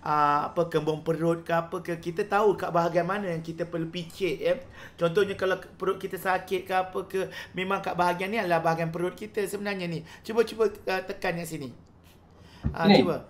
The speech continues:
Speaker 1: Ah, cuba te-, tengok, tengok, tengok. Ah, dekat sini. Kalau kita sakit perut, kita, kita,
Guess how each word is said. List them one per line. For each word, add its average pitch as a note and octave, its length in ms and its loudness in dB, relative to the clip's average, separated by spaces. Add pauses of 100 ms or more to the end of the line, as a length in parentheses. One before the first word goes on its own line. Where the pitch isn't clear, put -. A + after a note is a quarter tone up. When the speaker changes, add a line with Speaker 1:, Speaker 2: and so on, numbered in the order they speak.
(100)
Speaker 1:
Ah, E3+ 100 -4
cuba G3 180 -2
te-, G3+ 140 -4
tengok, F#3 240 -2
tengok, F3 200 -4
tengok. E3+ 280 -6 (420)
Ah, C#3+ 160 2
dekat E3+ 220 0
sini. F3 240 -4 (180)
Kalau G3 200 0
kita A3+ 180 -2
sakit A3 260 -2
perut, A#3 380 2
kita, G#3 240 -4 (260)
kita, G3+ 380 -2